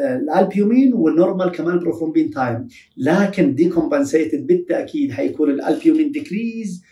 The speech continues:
وايضا البروثرومبين تايم انكريز، لانه هذا قد كرونيك،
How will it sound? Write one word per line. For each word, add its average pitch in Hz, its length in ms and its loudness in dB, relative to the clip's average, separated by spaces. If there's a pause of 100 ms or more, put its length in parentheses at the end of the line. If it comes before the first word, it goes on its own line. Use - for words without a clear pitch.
(240)
وايضا 156 480 4
البروثرومبين 156 920 2
تايم 147 280 0
انكريز، 147 640 2
لانه 160 480 4 (220)
هذا - 200 6
قد - 200 4
كرونيك، 175 540 4